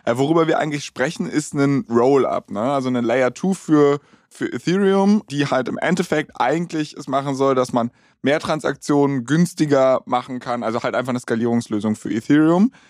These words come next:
Und die, ja, wollen jetzt ihren ersten Token oder eigenen Token halt launchen. Man, äh, qualifiziert sich für diesen Token, also quasi man kriegt diesen Token geschenkt als sogenannten Airdrop,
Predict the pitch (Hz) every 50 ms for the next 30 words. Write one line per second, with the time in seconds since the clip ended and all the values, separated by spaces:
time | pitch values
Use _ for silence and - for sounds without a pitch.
0 | _ _ _ - - 143 147 151 151 151 143 - - 135 131 147 170 180 190 185
1 | 170 135 - _ _ _ _ _ - 104 131 135 135 131 - - - 120 120 120
2 | 139 151 165 160 151 147 139 - - 156 147 143 139 135 - - 135 139 143 -
3 | - - 143 135 131 127 127 - - - 147 165 165 - 170 160 147 127 - 107
4 | 131 151 156 151 143 139 - - 139 139 135 - 127 - - 110 107 113 117 135
5 | 156 180 - - 208 98 101 101 _ _ _ _ _ - 135 139 143 143 135 120
6 | - - - 127 131 120 - 139 123 127 - 139 123 - - - 190 190 - -
7 | 180 175 - - - 165 156 160 151 147 151 147 143 139 - - - 151 147 156
8 | 139 - 151 151 151 147 135 - - 98 - - - - - _ - - 113 110
9 | 110 107 107 - - 147 139 139 123 117 113 - 135 120 - 123 113 107 110 -
10 | - 147 170 202 202 - - 110 107 - - - _ _ - 214 131 123 123 123
11 | 123 - - - - 151 170 170 170 170 175 175 -